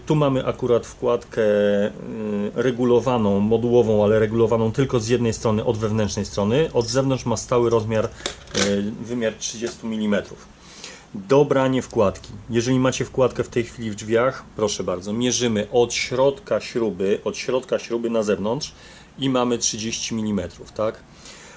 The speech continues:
Od środka śruby do wewnątrz, do wewnątrz mamy czterdzieści pięć milimetrów, tak?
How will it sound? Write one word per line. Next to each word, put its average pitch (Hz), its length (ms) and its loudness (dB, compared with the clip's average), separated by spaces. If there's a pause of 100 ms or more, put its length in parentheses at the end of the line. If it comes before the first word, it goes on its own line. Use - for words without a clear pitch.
Od 110 240 4
środka 131 560 0
śruby 98 560 -2 (800)
do 123 280 2
wewnątrz, 117 920 2 (640)
do 107 140 0
wewnątrz 104 640 -2 (540)
mamy 127 500 2 (120)
czterdzieści 113 720 -6
pięć 113 440 -4 (180)
milimetrów, 107 640 -6
tak? 104 260 -4